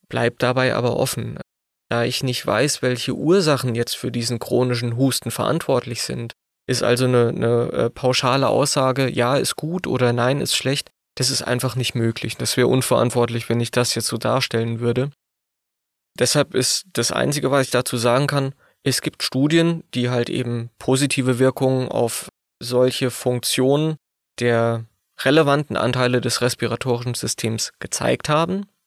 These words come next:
Allerdings, ob und in welchem Ausmaß ein Ausdauertraining in diesem individuellen Fall des chronischen Hustens,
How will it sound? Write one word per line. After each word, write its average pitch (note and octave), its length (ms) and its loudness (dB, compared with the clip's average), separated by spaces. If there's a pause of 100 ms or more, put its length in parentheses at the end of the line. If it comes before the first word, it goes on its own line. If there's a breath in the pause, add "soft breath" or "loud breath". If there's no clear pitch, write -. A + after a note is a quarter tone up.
(340)
Allerdings, B2 640 0 (120)
ob - 400 0
und B2+ 380 0
in B2 200 -2
welchem A#2+ 360 0
Ausmaß D3+ 760 2
ein A#2+ 140 -2
Ausdauertraining B2 840 2
in C3 140 -2
diesem A#2+ 300 -2
individuellen A#2+ 760 2
Fall E3 560 4
des - 160 -2
chronischen B2+ 480 0
Hustens, D3+ 640 -2